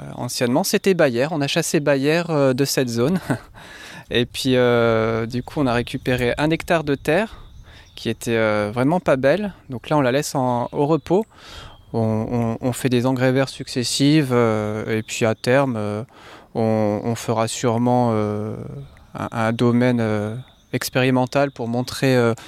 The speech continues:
à nos salariés, à nos clients, à nos fournisseurs un peu, euh, ce qu'on propose. Donc en arrivant, on a, on a planté des haies, ça c'est hyper important. Ça met un certain temps à s'installer, donc elles ont trois ans. Donc des haies tout autour pour s'isoler du voisinage, qui est quand même une zone un peu horticole intensive.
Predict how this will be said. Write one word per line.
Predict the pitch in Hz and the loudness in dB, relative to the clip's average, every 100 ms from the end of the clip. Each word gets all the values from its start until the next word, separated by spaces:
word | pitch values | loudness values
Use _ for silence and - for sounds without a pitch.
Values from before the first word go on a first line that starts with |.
| - - | -10 0
à | |
nos | 123 | 0
salariés, | - 123 117 123 131 | 2 2 2 2 2
à | 127 | 0
nos | 113 | -2
clients, | 110 - 117 123 | -6 -2 0 0
à | |
nos | 117 | -2
fournisseurs | - 113 110 - 151 | -2 -2 -2 0 0
un | 151 | 0
peu, | - 135 | 0 0
euh, | 127 120 123 - _ - - - | 2 2 -2 -8 _ -20 -20 -16
ce | - | -6
qu'on | 131 117 | -4 -2
propose. | 117 - 143 220 - _ _ _ _ _ _ _ _ - - - | -2 0 0 0 -6 _ _ _ _ _ _ _ _ -16 -16 -4
Donc | 139 135 | -2 0
en | 147 139 | 2 2
arrivant, | 139 143 170 | 2 2 2
on | |
a, | 135 123 | 2 0
on | 120 | -2
a | 117 | -4
planté | 131 127 135 | -4 -2 0
des | 123 117 | 0 0
haies, | 139 | -2
ça | 165 120 | -4 -8
c'est | - | -6
hyper | 117 143 143 | -2 0 0
important. | 139 135 - 143 175 _ _ | 0 -2 -2 -6 -6 _ _
Ça | - 120 | -16 -8
met | 107 | -6
un | 113 | -4
certain | - 123 131 | -4 -2 -2
temps | 120 123 | 0 -2
à | |
s'installer, | - 127 - 123 123 156 | 0 -4 -2 -2 0 0
donc | 139 123 | -2 -2
elles | 117 120 | -2 0
ont | 117 | -2
trois | - 113 113 | 0 -2 0
ans. | 147 - - - - | -6 -8 -18 -20 -2
Donc | 139 139 | 0 2
des | 156 | 2
haies | 180 | 0
tout | 196 190 | -2 -4
autour | 175 202 208 | -2 -2 -2
pour | 151 - | -4 -4
s'isoler | 170 160 165 175 | 0 2 2 2
du | 156 | 2
voisinage, | 151 151 143 135 113 - | 2 2 4 2 2 -2
qui | 123 | -6
est | |
quand | - | 0
même | 131 | 2
une | 131 120 | 2 4
zone | 139 | 2
un | 123 | 2
peu | - 131 | 0 -2
horticole | - - - 135 | -2 -8 -2 0
intensive. | 123 117 113 - 151 180 | 0 -2 -6 0 0 0